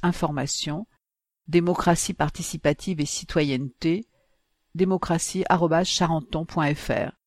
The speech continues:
zéro un quarante-six soixante-seize quarante-huit quatre-vingt-quatre ou zéro un quarante-six soixante-seize quarante-sept quatre-vingt-treize. Pour toute question,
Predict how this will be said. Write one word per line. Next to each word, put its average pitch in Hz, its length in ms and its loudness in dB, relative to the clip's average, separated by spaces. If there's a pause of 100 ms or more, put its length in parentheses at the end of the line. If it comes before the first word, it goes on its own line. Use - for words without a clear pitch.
(420)
zéro 175 360 4
un 208 180 6
quarante-six 175 920 -2
soixante-seize 170 920 2 (160)
quarante-huit 175 480 2 (160)
quatre-vingt-quatre 160 920 -2 (420)
ou 185 200 0 (140)
zéro 170 340 2
un 151 160 0 (200)
quarante-six 170 720 -2
soixante-seize 160 960 -2 (280)
quarante-sept 170 760 0 (180)
quatre-vingt-treize. - 960 -2 (1120)
Pour 175 160 -4
toute 277 200 -2
question, 165 580 -2